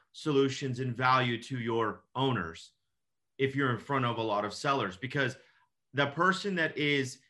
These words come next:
that, that, that has more, has fo-, focused on themselves more to get better in front of owners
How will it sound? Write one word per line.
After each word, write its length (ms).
that, 300
that, 220
that 120
has 360
more, 600
has 160
fo-, 160
focused 400
on 100
themselves 580
more 460
to 100
get 300
better 300
in 120
front 260
of 200
owners 640